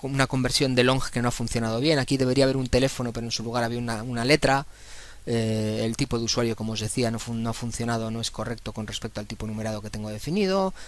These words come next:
o en general varios errores de entrada-salida, ¿no? O sea, siempre va a haber errores de entrada-salida, eh, en una lectura, pero, eh,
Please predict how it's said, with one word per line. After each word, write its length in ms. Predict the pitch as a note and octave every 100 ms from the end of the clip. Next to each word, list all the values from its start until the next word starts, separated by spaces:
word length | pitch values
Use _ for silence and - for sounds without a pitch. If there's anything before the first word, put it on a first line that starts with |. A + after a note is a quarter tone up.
| - -
o 120 | C3+
en 60 | A#2+
general 380 | - A#2 A#2+ B2+
varios 300 | B2 A#2+ A#2+
errores 280 | A2+ A#2 G#2+
de 40 |
entrada-salida, 680 | G2+ A2 G#2 - F#2+ G2 G2
¿no? 120 | A3+ - -
O 60 |
sea, 100 | -
siempre 260 | - D3 D3
va 60 |
a 20 | C#3+
haber 140 | C3+
errores 300 | B2 C3 B2
de 60 | B2
entrada-salida, 720 | A#2+ B2 A#2+ B2 C3+ C#3 F#3 - - - - - - -
eh, 340 | C3+ A2+ A2+ A2+
en 100 | A#2+
una 160 | B2+ B2+
lectura, 460 | B2 - D3+ D#3 - - - - - -
pero, 420 | C3 C3+ C3+ A#2+
eh, 580 | B2 A2+ A2 G#2+ G#2